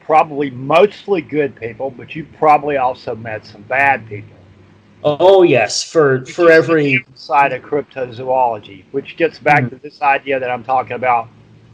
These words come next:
Speaker 1: the cult of personality,
Speaker 2: Hmm.
Speaker 1: where it's not, "Don't look at the evidence," it's about, "Look at me, I'm a, I'm an expert," you know?
Speaker 2: Yes,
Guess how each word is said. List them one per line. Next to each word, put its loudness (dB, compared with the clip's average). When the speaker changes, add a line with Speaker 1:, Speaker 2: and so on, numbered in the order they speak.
Speaker 1:
the 2
cult 2
of -8
personality, -4
Speaker 2:
Hmm. -4
Speaker 1:
where 0
it's -8
not, 0
"Don't -2
look -4
at -6
the -2
evidence," -2
it's -20
about, -4
"Look -4
at -6
me, -4
I'm -4
a, -6
I'm -4
an -4
expert," -6
you -12
know? -4
Speaker 2:
Yes, 2